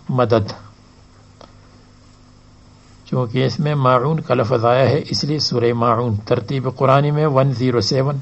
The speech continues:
ایک سو سات۔ ترتیب نزولی میں سترہ، بعد، بعد التکاثر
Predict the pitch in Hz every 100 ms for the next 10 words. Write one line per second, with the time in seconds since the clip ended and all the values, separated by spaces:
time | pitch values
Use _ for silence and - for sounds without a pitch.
0 | - - - - - 135 - 120 - 117
1 | 110 - - - - - - - 123 -
2 | 139 139 131 127 139 143 139 110 - 135
3 | 147 131 - - - - - - - -
4 | - - - - 131 131 117 104 - -
5 | 127 127 120 - 127 147 123 160